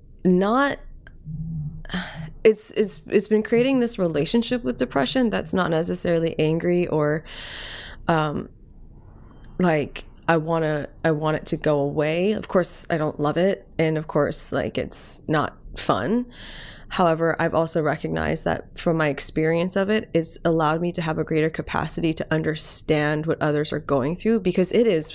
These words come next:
really difficult to explain. When you're in it, y-, you're so,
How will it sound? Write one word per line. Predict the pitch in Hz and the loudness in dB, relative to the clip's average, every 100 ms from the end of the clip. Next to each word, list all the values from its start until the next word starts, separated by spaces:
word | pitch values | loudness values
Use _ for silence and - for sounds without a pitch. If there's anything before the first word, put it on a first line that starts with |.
| - 151 | -10 -6
really | 151 175 165 151 | 0 4 4 2
difficult | 147 147 143 - | -2 -2 -4 -4
to | - | -4
explain. | - - 82 71 - - - - - | -4 -4 -4 -4 -6 -10 -16 -16 0
When | 165 175 | 2 2
you're | 170 - - | 0 -4 0
in | 151 | 2
it, | 196 262 - - - - - - - - - - - - | 4 0 -4 -20 -20 -20 -20 -20 -20 -20 -20 -20 -18 2
y-, | 196 165 - | 4 4 4
you're | 170 160 - | 2 0 -4
so, | - - - 220 233 | -6 -4 2 4 4